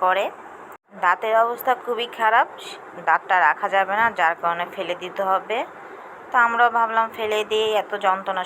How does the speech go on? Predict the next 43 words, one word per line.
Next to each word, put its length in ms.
সহ্য 200
করা 160
সম্ভব 260
না। 60
যাদের 280
যাদের 320
দাঁতে 220
সমস্যা 300
আছে 180
তারা 180
তো 40
জানেনই, 380
দাঁতে 240
প্রবলেম 400
হলে 180
কত 160
ধরনের 380
সমস্যা 400
হয়, 260
মাথা 280
ব্যথা, 340
গালে 280
ব্যথা 320
করে, 260
কিছু 200
খাওয়া 260
যায় 220
না, 60
এত 100
যন্ত্রণা 420
নিয়ে 160
থাকা 200
সম্ভব 260
না, 60
যার 220
কারণে 320
আমরা 140
ডিসিশন 400
নিয়ে 160
নিয়েছি 280
দাঁতটা 240
ফেলেই 400
দিব। 140